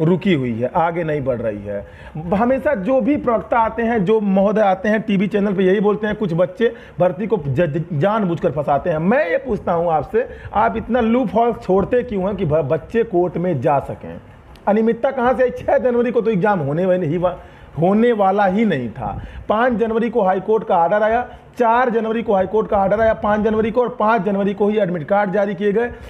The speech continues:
इसमें बहुत कुछ हो, हो चुका है इस भर्ती में। अब क्या होता है आगे, तीन से छः के बीच काउंसलिंग होने वाली थी,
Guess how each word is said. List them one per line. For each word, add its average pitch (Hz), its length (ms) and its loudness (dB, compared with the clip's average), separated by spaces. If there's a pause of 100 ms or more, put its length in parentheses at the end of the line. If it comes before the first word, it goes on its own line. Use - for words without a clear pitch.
(100)
इसमें 233 400 0
बहुत 220 300 0
कुछ 254 240 -2 (420)
हो, 185 320 2
हो 208 80 2
चुका 175 220 0
है 160 100 2
इस 147 80 -4
भर्ती 139 300 0
में। 120 240 -4 (280)
अब 190 100 0
क्या 254 260 0
होता 202 380 0
है 233 120 2
आगे, 220 260 2
तीन 240 300 2
से 220 80 -2
छः 214 220 0
के 208 100 -4
बीच 202 180 0
काउंसलिंग 185 440 0
होने 208 140 2
वाली 208 240 2
थी, 233 200 0